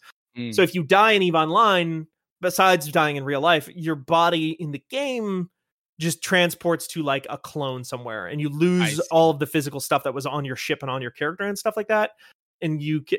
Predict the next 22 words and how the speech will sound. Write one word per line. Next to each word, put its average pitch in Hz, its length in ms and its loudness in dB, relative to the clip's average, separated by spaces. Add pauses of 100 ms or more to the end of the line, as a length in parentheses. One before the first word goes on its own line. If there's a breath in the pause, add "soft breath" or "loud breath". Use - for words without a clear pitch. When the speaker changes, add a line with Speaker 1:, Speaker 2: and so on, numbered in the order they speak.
Speaker 2:
and 156 240 2
that 165 180 2
can 185 160 -2
be 170 140 -2
very 160 240 2
devastating 147 440 0
'cause 131 400 -6
you, 143 140 -2
like, 131 280 0
cybernetic 143 640 0
implants 165 420 -2
that 170 140 -4
you 147 60 -10
put 170 120 0
on 170 100 0
your 160 120 -4
character 175 600 0
are 156 140 2
destroyed. 170 520 2
So - 120 -2
if 135 120 -4
you, 135 300 -8